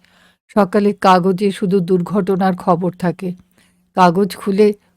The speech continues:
কোথায় কি মর্মান্তিক খবর আছে কিংবা ছবি থাকলে মিল খুঁজে দেখা। এসবের মধ্যে যে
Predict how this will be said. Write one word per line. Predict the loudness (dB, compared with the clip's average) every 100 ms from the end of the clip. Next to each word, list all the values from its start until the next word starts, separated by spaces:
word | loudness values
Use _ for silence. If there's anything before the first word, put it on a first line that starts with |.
| -6
কোথায় | -4 0 0 0
কি | -2 -2
মর্মান্তিক | 0 0 0 0 0 -2 -4
খবর | -4 -2 0 0
আছে | 0 0 -4 -4 -6 _ _ _
কিংবা | 0 2 0
ছবি | -2 -2 -2 -2
থাকলে | 2 2 2 -2 -2 -4 _ _ -4
মিল | 2 2 0
খুঁজে | -2 -2 -2
দেখা। | 0 -2 -4 -10 -10 _ _ _ _ _
এসবের | -6 -2 0 0 2
মধ্যে | 2 0 0 0
যে | 2 0